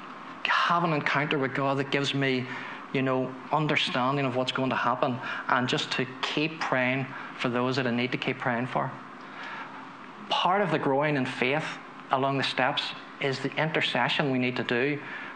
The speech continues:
We need to keep praying for those around us, for situations around us. You know, in a foreign country, in, um, whatever circumstances were coming,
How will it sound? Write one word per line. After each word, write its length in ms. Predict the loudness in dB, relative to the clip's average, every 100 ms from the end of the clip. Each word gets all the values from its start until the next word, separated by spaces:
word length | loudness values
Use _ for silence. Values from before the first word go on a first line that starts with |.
| -2
We 120 | 2
need 280 | 2 2 2
to 60 |
keep 240 | 0 0 0
praying 320 | 2 2 2
for 140 | 2 2
those 280 | 4 2
around 360 | 2 2 2 2
us, 140 | 0 0
for 160 | 0
situations 680 | 0 2 2 2 2 2 2
around 320 | 4 4 2
us. 200 | 2 -2 -8 -10 -10 -10 -10 -2
You 60 | 0
know, 220 | 0 0 0
in 100 | 2
a 40 |
foreign 520 | 0 0 2 2 2
country, 600 | 2 2 2 2 2 2 -2 -6 -2
in, 220 | 0 0 -2 -8 0
um, 520 | 2 4 4 2 -4 -10 -14 -14 -14 -14 -10 0
whatever 340 | 4 4 4
circumstances 760 | 4 2 2 0 2 0 2 0
were 100 | 0
coming, 400 | 2 2 2 0